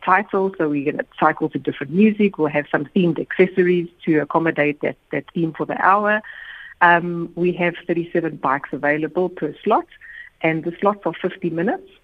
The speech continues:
Um, and it's really about not, you know, you don't have to be super fit. You, it's not a race. I mean, you cycle at your own pace, and it's really about coming together and, and spending that fifty minutes, um, remembering someone, having fun, and live entertainment,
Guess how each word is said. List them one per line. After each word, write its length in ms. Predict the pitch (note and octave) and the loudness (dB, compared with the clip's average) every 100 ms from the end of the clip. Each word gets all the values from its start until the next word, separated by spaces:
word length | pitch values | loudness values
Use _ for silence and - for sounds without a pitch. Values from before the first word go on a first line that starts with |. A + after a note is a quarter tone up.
| _ - _ - | _ -20 _ -2
Um, 540 | D#3 - F3+ E3 E3 - | -2 0 -4 -2 0 2
and 160 | G#3+ | 4
it's 160 | G#3+ - | 2 4
really 240 | C4+ E4 | 6 8
about 380 | A#3+ F#3 E3 E3 | 8 6 4 2
not, 240 | G3 G#3 - | 0 0 -10
you 240 | - F#3+ E3 | -4 0 0
know, 140 | D#3+ | -2
you 100 | - | 2
don't 160 | F3 G#3+ | 2 2
have 140 | G#3 - | -2 -6
to 60 | |
be 220 | - F3 - | -6 -6 -4
super 180 | A#3+ F3+ | -2 2
fit. 260 | - A4 - _ _ _ _ _ | 4 2 0 _ _ _ _ _
You, 180 | G3 G3 | -2 0
it's 180 | - - | -2 -4
not 160 | G#3+ | 0
a 80 | G3 | 4
race. 340 | D#3+ F3 D4 - - | 6 6 2 -4 -10
I 40 | E3+ | -6
mean, 220 | E3 D#3+ | -4 -6
you 60 | E3 | -2
cycle 320 | E3+ E3+ E3+ | -2 0 0
at 100 | D#3 - | 0 -2
your 80 | - | -4
own 160 | C#3 | -4
pace, 400 | - G3+ G3 G3 - | 0 4 4 0 -4
and 140 | F3 E3+ | 0 -2
it's 140 | - - _ - | -4 -18 _ 0
really 340 | E3+ G#3 A3 | 4 6 4
about 300 | G#3+ E3 - | 2 -2 0
coming 240 | G3 F#3+ | -2 -2
together 420 | F3+ E3 E3 D#3+ D#3 | -4 0 2 4 2
and, 400 | D#3 D3+ D#3 - | 2 -2 -2 -4
and 180 | D#3 D3+ | -6 0
spending 340 | F#3 F#3+ F3+ | 2 2 2
that 140 | D#3 - | -2 -4
fifty 240 | - - | -8 -4
minutes, 360 | E3 D3+ D3+ D3+ - - - | -2 0 -2 -4 -18 -6 0
um, 320 | D3 C#3+ C#3+ | 0 0 2
remembering 540 | E3 F3 E3+ D#3+ E3 D#3+ | 4 4 2 0 0 0
someone, 480 | D3 D3 C#3+ C#3+ - - _ | 2 2 0 -2 -8 -20 _
having 300 | E3+ E3 D#3 | 0 2 -2
fun, 460 | - D#3 C#3+ C#3+ - | 0 0 2 -4 -4
and 360 | D3 D3 C#3 - _ | -4 -4 -6 -12 _
live 260 | C#3+ D3+ D#3 | 2 4 2
entertainment, 800 | D3+ D3+ - C#3 C#3 C#3 C#3 | -4 -8 -4 -4 -2 -4 -4